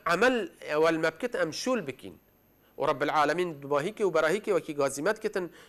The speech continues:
«یا ئەیها الذین آمنوا کلوا من طیبات ما رزقناکم واشکروا لله ان کنتم ایاه تعبدون.»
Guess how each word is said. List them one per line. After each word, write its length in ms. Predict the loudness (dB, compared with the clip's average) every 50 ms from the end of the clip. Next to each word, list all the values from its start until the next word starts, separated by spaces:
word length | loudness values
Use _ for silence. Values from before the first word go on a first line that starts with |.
| _ -2
«یا 120 | 0 0 0
ئەیها 240 | 0 0 -2 -2 0 0
الذین 320 | 0 0 0 -2 0 -2
آمنوا 540 | 0 0 2 2 2 2 2 2 2 0 -2 -2 -8 -20 -20 -20 -20 _ -4
کلوا 240 | -2 2 2 2 2
من 140 | 2 0
طیبات 520 | 0 0 0 0 2 0 2 0 0 0 -2
ما 180 | -2 -2 -2 -2 -2
رزقناکم 580 | -4 -6 -8 -2 0 0 0 0 -2 -6 -6 -8 -10 -14 -20 -12 _ -2
واشکروا 540 | 0 0 0 -2 0 2 4 6 6 6 6 6
لله 340 | 4 2 4 4 4 4 4 2 -2 -4
ان 100 | -6 -4
کنتم 320 | -4 -6 -4 -4 -8 -8
ایاه 360 | -8 -6 -2 0 0 0 0 -2
تعبدون.» 560 | -2 -2 -2 -2 -4 -6 -6 -6 -8 -8